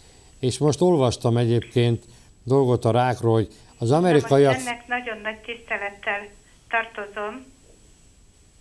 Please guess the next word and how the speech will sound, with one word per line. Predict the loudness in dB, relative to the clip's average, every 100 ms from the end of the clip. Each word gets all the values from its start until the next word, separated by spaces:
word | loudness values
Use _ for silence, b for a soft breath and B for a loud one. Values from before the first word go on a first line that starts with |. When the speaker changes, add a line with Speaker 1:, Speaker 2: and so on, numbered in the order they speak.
| _ _ _ _ _ -20 -20 _ _ _ _ _ _ _ _ -8
Speaker 1:
<clears throat> | -6 -6 -8 -6 -6